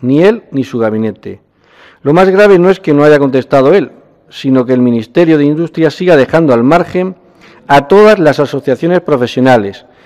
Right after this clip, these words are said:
No se ha contado con nosotros para absolutamente nada de esta nueva normativa del sector. No hemos sido recibidos, pese a pedir cinco veces una reunión con el secretario de Estado de Energía".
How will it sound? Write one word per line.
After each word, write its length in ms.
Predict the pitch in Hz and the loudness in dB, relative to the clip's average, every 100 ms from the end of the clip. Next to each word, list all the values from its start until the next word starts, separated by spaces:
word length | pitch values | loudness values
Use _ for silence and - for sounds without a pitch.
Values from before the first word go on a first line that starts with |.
| _ _ | _ _
No 160 | 165 196 | -4 -2
se 160 | 196 220 | 2 2
ha 60 | |
contado 440 | 175 165 175 220 208 | 4 2 4 2 4
con 200 | 160 147 | 2 2
nosotros 400 | 139 185 208 185 | 0 -2 -2 -2
para 260 | 160 156 | 2 4
absolutamente 880 | 151 - 156 185 196 185 208 208 151 | 2 0 -2 0 2 2 0 0 2
nada 540 | 135 151 131 101 98 - _ _ _ _ | 4 4 2 0 -6 -16 _ _ _ _
de 160 | 135 160 | -2 -2
esta 200 | 160 147 | 0 2
nueva 220 | 160 165 | 2 4
normativa 500 | 147 135 131 143 170 | 2 2 0 0 0
del 100 | 151 | 0
sector. 460 | 131 - 127 107 151 | -2 -6 -4 -4 -4
No 120 | 143 | 0
hemos 240 | 196 208 - | 2 2 2
sido 220 | 214 220 | 2 4
recibidos, 840 | 190 151 - 294 147 117 101 - _ _ _ | 4 2 0 0 2 0 -4 -10 _ _ _
pese 240 | 147 - | -4 0
a 80 | 147 | 2
pedir 280 | 131 160 160 | 4 4 2
cinco 480 | - 214 233 196 180 | 0 0 2 4 4
veces 340 | 185 160 135 | 2 0 -4
una 160 | 190 160 | 0 0
reunión 340 | 139 147 165 | 0 0 -2
con 140 | 160 135 | -2 -2
el 100 | 120 | -4
secretario 520 | 117 117 127 147 139 | -6 -4 -2 0 0
de 40 | |
Estado 320 | 117 - 135 | -2 -2 0
de 60 | 127 | 0
Energía". 540 | 113 101 117 101 92 | -4 -8 -10 -10 -12